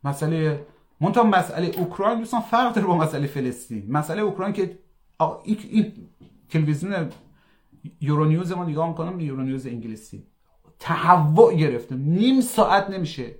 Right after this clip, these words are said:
نیم ساعت نمیشه بگذره و یک نوع خبر از اوکراین نده. این زلنسکی هم که عادت کرده جیل صدا، هی دائما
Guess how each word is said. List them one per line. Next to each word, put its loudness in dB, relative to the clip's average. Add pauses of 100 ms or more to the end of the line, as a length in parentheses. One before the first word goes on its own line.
(120)
نیم 4
ساعت -2
نمیشه -8
بگذره -6
و -4
یک -4
نوع -2
خبر 0
از -4 (280)
اوکراین 0
نده. -2 (420)
این 0
زلنسکی 4
هم 4
که 0
عادت 4
کرده 4
جیل 4
صدا، 0 (1500)
هی 4
دائما -2